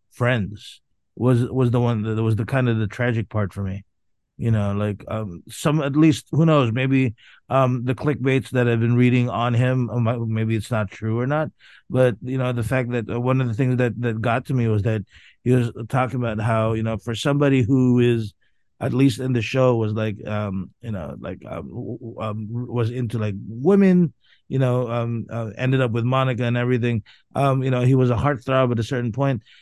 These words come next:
and, uh, they were talking about how, uh, at the end of his life, he thought that, like, he was kinda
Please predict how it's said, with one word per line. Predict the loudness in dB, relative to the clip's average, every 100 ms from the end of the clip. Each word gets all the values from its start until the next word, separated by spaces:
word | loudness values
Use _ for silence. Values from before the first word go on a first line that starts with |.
| _
and, | -2 0 0 -2
uh, | -6
they | -2 2 4
were |
talking | 4 0 0
about | -2
how, | 0 0 2
uh, | 0 -2 -4
at | 0
the | 0
end | 2 0
of |
his | 0 0
life, | 0 0
he | -2
thought | -4 -2 -2 -2
that, | -6 -6 -4
like, | -2
he | -2
was | -4
kinda | -2 0 0